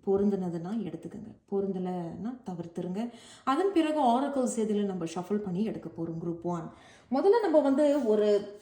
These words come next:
ஆரக்கிள் செய்தியை தான் நம்ம ஷஃபிள் பண்ணி எடுக்க போறோம். அதன் பிறகு டெரோ, அப்புறம் இன்னும் ஒரு ஆரக்கிள் செய்தியும்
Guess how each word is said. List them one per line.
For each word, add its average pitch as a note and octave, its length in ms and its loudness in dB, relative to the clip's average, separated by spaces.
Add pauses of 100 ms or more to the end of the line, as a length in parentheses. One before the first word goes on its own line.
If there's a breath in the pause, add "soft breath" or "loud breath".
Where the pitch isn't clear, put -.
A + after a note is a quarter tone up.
(160)
ஆரக்கிள் B3 500 2
செய்தியை G#3+ 500 4
தான் A#3 200 4
நம்ம G#3+ 200 4
ஷஃபிள் G#3+ 340 -2
பண்ணி G#3 220 2
எடுக்க G3 260 2
போறோம். G#3+ 320 2
அதன் F#3+ 340 -2
பிறகு G3+ 460 2
டெரோ, A#3+ 220 0
அப்புறம் G4+ 440 0
இன்னும் C4 360 2
ஒரு G#3+ 240 2
ஆரக்கிள் G3+ 440 -2
செய்தியும் G#3 560 -2